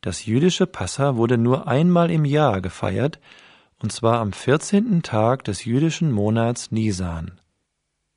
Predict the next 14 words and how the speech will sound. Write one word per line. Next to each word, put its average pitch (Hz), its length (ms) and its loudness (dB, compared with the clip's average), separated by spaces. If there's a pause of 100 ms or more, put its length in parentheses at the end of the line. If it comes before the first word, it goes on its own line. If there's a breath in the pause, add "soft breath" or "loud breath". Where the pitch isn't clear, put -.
(1400)
Zur - 180 -4
Bestimmung 165 480 4
dieses 104 300 -2
Datums 160 500 2
orientierten 120 720 -2
sich 131 160 -6
die 117 120 -2
Juden 123 380 -2
offenbar 123 560 0
an 110 180 -4
der 98 200 -2
Frühjahrstag- 160 1160 0
und 143 180 -4
Nachtgleiche. 98 880 -6